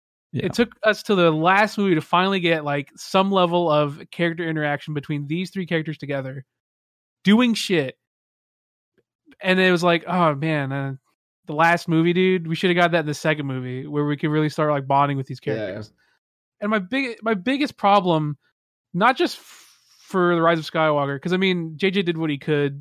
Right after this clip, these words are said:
Speaker 2: with what he had, which, honestly, he got thrown into a third movie where not, like, basically they're in the exact same spot as they were from the first movie, right?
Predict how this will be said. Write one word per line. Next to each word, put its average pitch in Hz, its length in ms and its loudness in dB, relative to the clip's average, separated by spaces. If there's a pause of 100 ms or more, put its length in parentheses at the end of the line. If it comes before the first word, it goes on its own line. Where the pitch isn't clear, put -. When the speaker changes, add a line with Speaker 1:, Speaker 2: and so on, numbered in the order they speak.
(200)
Speaker 2:
with 143 300 -6 (520)
what 151 140 -2
he 139 80 -2
had, 139 280 -2
which, 135 220 -4
honestly, 165 460 0
he 175 100 0
got 170 220 0
thrown 160 220 4
into 151 140 0
a 143 40 0
third 151 240 0
movie 143 240 -2
where 131 340 -6 (260)
not, 156 380 2
like, 147 260 0
basically 156 640 0 (520)
they're 165 180 4
in 165 80 2
the 160 60 2
exact 147 320 0
same 151 160 -2
spot 147 200 0
as 139 80 -2
they 143 60 -2
were 139 160 -2
from 131 120 -10
the 123 60 -10
first 139 300 -6
movie, 123 220 -10
right? 135 320 -6